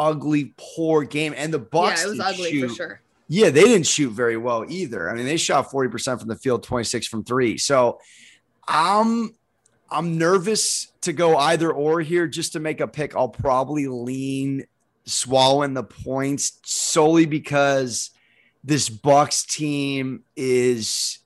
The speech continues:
Speaker 1: at home. When they get going, they get going. And I, I've never seen a team that double-digit routes teams more just effortlessly than the Bucks. And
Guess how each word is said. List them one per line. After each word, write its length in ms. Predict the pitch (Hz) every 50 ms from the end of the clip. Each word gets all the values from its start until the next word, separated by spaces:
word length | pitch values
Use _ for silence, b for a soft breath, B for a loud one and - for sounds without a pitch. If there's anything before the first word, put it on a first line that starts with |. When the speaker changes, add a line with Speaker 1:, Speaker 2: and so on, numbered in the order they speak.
| _ _ _ -
Speaker 1:
at 240 | 123 127 143 160
home. 380 | 156 139 131 143 143 147 147 139
When 120 | 135 127
they 120 | 131 131 135
get 240 | 127 131 139 120 104
going, 340 | - 131 131 131 135 135
they 120 | 127 127 120
get 240 | 101 120 120 107 -
going. 400 | 120 117 120 127 131 127 123 113
And 240 | 107 107 107 104 - -
I, 180 | 98 107 95 - - _ b b b b b b _ -
I've 140 | 156 156
never 280 | 156 156 160 160 160 175
seen 260 | 165 - - 170 156
a 60 | 156
team 480 | 131 - - - 147 151 147 147 143 139
that 200 | 135 127 117 98
double-digit 640 | - 135 131 120 135 135 113 107 127 120 107 127 113
routes 480 | 110 110 110 107 110 110 107 - -
teams 560 | - - - 117 110 107 104 101 92 85 - -
more 800 | 104 101 104 107 110 113 117 117 117 113 113 110 101 - - 98
just 260 | - - 120 104 - -
effortlessly 760 | - 117 113 110 - 131 110 101 113 107 - - 104 107 104
than 200 | 101 107 107 107
the 80 | 104 101
Bucks. 460 | 87 95 107 110 101 95 - - -
And 240 | - 113 117 104